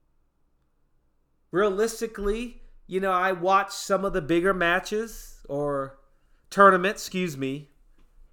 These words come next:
The Masters is unlike any other.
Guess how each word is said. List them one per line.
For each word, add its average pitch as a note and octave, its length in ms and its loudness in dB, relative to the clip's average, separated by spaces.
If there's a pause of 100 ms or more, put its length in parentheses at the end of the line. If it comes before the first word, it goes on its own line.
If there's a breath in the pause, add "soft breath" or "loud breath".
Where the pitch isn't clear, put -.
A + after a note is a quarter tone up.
(640)
The D3+ 80 -6
Masters F3 1000 -2 (1300)
is B2+ 140 -4
unlike F#3+ 460 6
any F#3+ 240 2
other. D#3 400 4